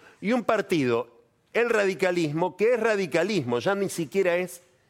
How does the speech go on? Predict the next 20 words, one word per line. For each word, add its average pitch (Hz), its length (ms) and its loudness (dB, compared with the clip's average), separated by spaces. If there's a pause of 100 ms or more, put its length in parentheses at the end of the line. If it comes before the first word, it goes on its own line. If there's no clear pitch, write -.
(800)
unismo 175 600 0
siguiendo 170 460 2
a - 20 0
una 151 260 0
persona, 175 540 0
porque 131 240 -4
el 165 80 2
último 170 400 0
líder 175 360 0
personal 156 640 0
que 175 120 0
tuvo 190 260 -2
fue 185 400 -2 (260)
Raúl 156 340 0
Alfonsín, 147 680 -4 (600)
que 127 140 2
murió 143 300 2
hace 147 220 -2
diez 143 240 0
años. 82 460 -6